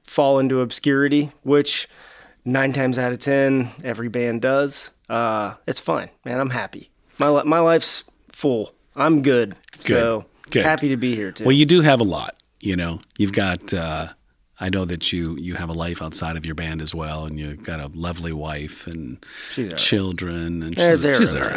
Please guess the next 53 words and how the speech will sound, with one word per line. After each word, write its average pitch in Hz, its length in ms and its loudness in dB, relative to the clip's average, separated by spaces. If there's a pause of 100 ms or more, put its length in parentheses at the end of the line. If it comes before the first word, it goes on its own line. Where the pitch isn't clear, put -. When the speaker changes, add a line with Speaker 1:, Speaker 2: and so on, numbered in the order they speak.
(120)
Speaker 2:
right. - 120 -10
Yeah, - 200 -6
we're 113 80 -2
not 104 140 2
Speaker 1:
They're 117 40 -2
Speaker 2:
here 98 100 -4
to 90 60 -8
talk 92 140 -4
Speaker 1:
okay. 87 80 -6
Speaker 2:
about 85 180 -4
her, 90 240 -2
but 90 260 -2
Speaker 1:
<laughs> - 0 -
Speaker 2:
she - 140 4
is 101 220 4
pretty 90 200 0
Speaker 1:
She's - 80 -2
Speaker 2:
fantastic. 85 720 -4 (100)
Got 98 140 -2
to 90 60 -4
meet 87 160 -6
her 87 120 -6
at 82 100 -10
the 87 80 -10
show, 80 300 -8
and 78 120 -12
she's 80 220 -10
awesome. - 380 -12
And, 78 200 -14 (760)
um, 78 640 -8 (960)
maybe 90 200 -2
that 78 120 -8
was 64 100 -10
somebody 73 240 -10
else's 80 300 -12
wife, 71 180 -14
but - 120 -18
I - 40 -20
think - 200 -20
it - 60 -18
was - 180 -12
yours. - 240 -16
But 113 140 0
at 139 140 6
any 95 160 2
rate, - 260 -10 (460)
her 131 100 2
name's 120 200 6
Gina, 80 340 -4
right? 95 180 -10 (240)
Speaker 1:
It 123 140 -2
is. 151 400 0
Speaker 2:
Yeah. 87 220 -6